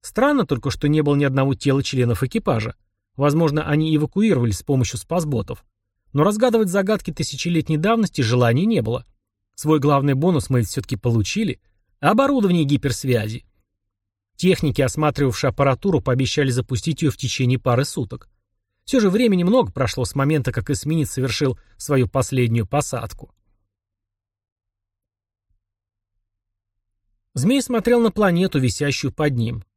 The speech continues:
Да, ну и как тут найти одного человека? Впору плюнуть и лететь обратно. Руки опускались. Вот, он уже у цели. Но чтобы достичь ее, нужен целый флот, а не один рейдер.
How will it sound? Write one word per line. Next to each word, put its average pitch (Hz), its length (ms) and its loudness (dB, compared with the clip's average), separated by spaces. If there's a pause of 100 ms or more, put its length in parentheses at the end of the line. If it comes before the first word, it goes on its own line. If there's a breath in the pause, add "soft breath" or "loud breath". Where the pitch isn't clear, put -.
(160)
Да, 143 300 2
ну 131 120 2
и 151 100 2
как 196 180 0
тут 143 160 -4
найти 127 300 2
одного 139 300 2
человека? 131 600 -4 (260)
Впору 151 340 2
плюнуть 165 440 2
и 127 40 0
лететь 120 340 0
обратно. 135 500 -2 (240)
Руки 254 260 0
опускались. 113 640 -4 (260 soft breath)
Вот, 247 280 2
он 220 160 2
уже 220 140 2
у 240 80 0
цели. 165 380 -6 (160)
Но 147 60 -4
чтобы 151 280 0
достичь 147 500 -2
ее, 120 160 -2
нужен 165 280 0
целый 190 300 0
флот, 233 340 0 (240 soft breath)
а 131 120 0
не 131 100 4
один 131 260 2
рейдер. 127 340 0